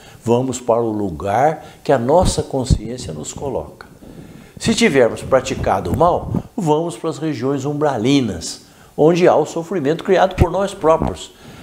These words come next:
porque é a nossa consciência cobrando de nós aquilo de errado que nós fizemos. Se fizemos o bem,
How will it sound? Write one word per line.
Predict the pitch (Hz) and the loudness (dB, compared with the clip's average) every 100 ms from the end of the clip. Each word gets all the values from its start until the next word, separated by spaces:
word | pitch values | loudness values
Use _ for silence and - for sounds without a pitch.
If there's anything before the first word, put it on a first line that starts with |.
| - | 0
porque | - 123 139 | 4 4 4
é | 127 | 4
a | 110 | 4
nossa | 147 143 127 | 2 0 -2
consciência | 131 120 110 135 143 160 | -4 -2 0 0 0 -2
cobrando | 185 185 113 113 113 | 2 2 4 4 2
de | 113 117 | -4 0
nós | 113 160 - - - | 2 0 -2 -14 -8
aquilo | 180 - 143 143 | -6 -2 -2 2
de | 160 | 4
errado | 127 92 107 - | 4 2 0 -2
que | 123 | -4
nós | 127 | -4
fizemos. | 127 139 82 67 - - - - - - - - | -2 -2 -2 -6 -10 -18 -20 -20 -20 -20 -20 -8
Se | - 254 | 2 4
fizemos | 226 165 120 117 107 101 | 4 4 4 2 2 0
o | |
bem, | 90 175 165 - | 2 2 2 -4